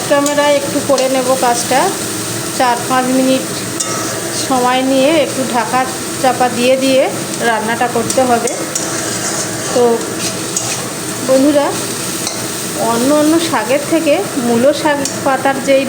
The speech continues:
ডাঁটাগুলো থাকে এইগুলো সিদ্ধ হতে একটু সময় লাগে। তো আমি অফ ক্যামেরা একটু ঢাকা চাপা দিয়ে দিয়ে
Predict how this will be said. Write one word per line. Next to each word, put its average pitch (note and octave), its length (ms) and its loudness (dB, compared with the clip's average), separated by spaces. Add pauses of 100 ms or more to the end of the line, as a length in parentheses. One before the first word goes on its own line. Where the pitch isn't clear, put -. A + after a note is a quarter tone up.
ডাঁটাগুলো B3 500 2 (120)
থাকে A#3 280 -2 (240)
এইগুলো B3+ 400 4 (720)
সিদ্ধ - 240 0 (100)
হতে C#4 200 0 (160)
একটু D4 220 0 (140)
সময় G#3+ 320 0 (100)
লাগে। F#3+ 240 0 (2250)
তো C4+ 60 2 (120)
আমি C4+ 160 2 (1900)
অফ A#3+ 160 0
ক্যামেরা C#4+ 360 4
একটু C4+ 140 0 (100)
ঢাকা B3+ 220 0
চাপা C4+ 360 2
দিয়ে C4+ 160 2
দিয়ে C4+ 240 4